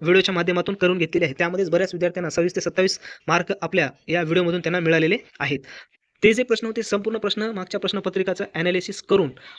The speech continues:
आणि कशा पद्धतीने प्रश्न विचारतात, ती पोस्ट कितवीला आहे, त्या पद्धतीनंच आपण सर्व प्रश्न टाकण्याचा प्रयत्न केलेला होता. त्यामुळे त्या ठिकाणी विद्यार्थ्यांचा फायदा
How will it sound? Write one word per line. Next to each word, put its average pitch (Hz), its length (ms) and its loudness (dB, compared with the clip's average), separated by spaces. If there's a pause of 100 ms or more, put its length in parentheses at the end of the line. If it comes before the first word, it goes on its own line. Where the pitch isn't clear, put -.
आणि 185 240 2 (380)
कशा 190 180 2
पद्धतीने 202 320 0
प्रश्न 196 260 -2
विचारतात, 175 440 0 (480)
ती 185 60 4
पोस्ट 196 340 0
कितवीला 196 320 0
आहे, 160 160 0
त्या 180 180 0
पद्धतीनंच 196 480 -4
आपण 185 280 -8
सर्व 185 220 -6
प्रश्न 180 220 -6
टाकण्याचा 175 340 -4
प्रयत्न 165 360 -4
केलेला 160 240 0 (400)
होता. 180 260 0 (100)
त्यामुळे 175 320 -4
त्या 180 120 2
ठिकाणी 175 240 -2
विद्यार्थ्यांचा 170 380 -2
फायदा 170 280 -4